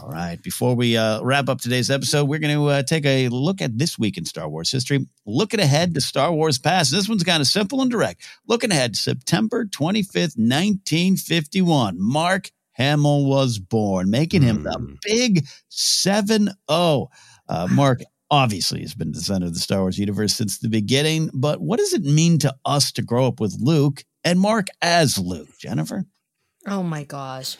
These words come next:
Speaker 3: The thing that has always struck me about Mark Hamill is that he has always embraced being Luke. He, and he was able to transition to becoming a successful voice actor.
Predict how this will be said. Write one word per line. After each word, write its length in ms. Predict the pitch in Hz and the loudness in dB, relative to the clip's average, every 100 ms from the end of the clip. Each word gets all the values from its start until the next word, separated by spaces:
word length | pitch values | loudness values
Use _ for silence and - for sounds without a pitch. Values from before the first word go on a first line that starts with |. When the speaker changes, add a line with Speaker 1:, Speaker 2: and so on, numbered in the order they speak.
| - - - | -18 -20 -10
Speaker 3:
The 160 | 233 294 | -2 0
thing 200 | 370 392 | 0 2
that 120 | 349 | 2
has 140 | 254 - | 0 0
always 580 | 202 214 214 208 196 - | 2 4 4 4 0 -2
struck 240 | - 208 202 | -2 -2 0
me 220 | 202 185 | 0 0
about 340 | 165 170 160 | -2 -2 -4
Mark 460 | - - 208 190 180 | -8 -2 0 2 0
Hamill 440 | - 170 170 170 - | -4 -2 -2 -2 -2
is 280 | 214 214 208 | 0 0 0
that 160 | 214 | -2
he 240 | - 285 320 | -4 -2 0
has 160 | 302 | 2
always 320 | 254 220 214 190 | 2 4 4 2
embraced 880 | 165 156 151 165 165 160 - - - - - 156 | -2 -2 -4 -2 -2 -2 -6 -8 -12 -18 -12 -4
being 540 | 180 196 175 170 165 - _ 190 | 2 2 2 -2 -4 -8 _ -16
Luke. 680 | 160 160 175 139 - - - - - | -12 -6 -6 -6 -12 -16 -18 -20 -20
He, 500 | - 233 226 220 - - - - | -8 0 2 0 -4 -12 -10 0
and 100 | 277 | 2
he 80 | 311 | 4
was 160 | 320 330 | 2 0
able 220 | 349 370 | 0 0
to 100 | 330 | -2
transition 720 | - 320 302 381 - 254 170 - | 0 0 0 0 0 0 0 0
to 320 | 254 233 226 | 0 -2 -4
becoming 360 | 247 254 240 233 | -4 2 4 4
a 60 | 233 | 4
successful 680 | 247 - 302 - 220 - - | 0 0 -2 0 0 0 -6
voice 320 | 185 220 220 | 0 2 2
actor. 580 | - 226 254 190 143 | 2 0 0 -4 -4